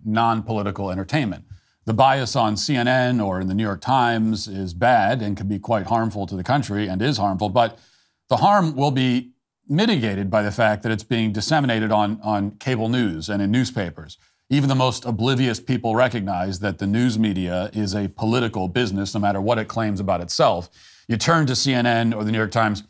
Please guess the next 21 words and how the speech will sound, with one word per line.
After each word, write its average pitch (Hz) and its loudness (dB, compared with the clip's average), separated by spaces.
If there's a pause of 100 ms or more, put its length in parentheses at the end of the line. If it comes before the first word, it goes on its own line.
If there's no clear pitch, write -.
(360)
because 107 0
you 120 0
want 143 2
to 113 0
be 87 -6
exposed 95 -2
to 104 -2
a - -
left-wing 98 -2
bias. 87 -2
You 104 -4
go 120 2
to 117 0
them 113 2
because 107 -2
they're 104 0
on 101 0
your 98 -2
team. 123 0
And 110 0
besides, 135 2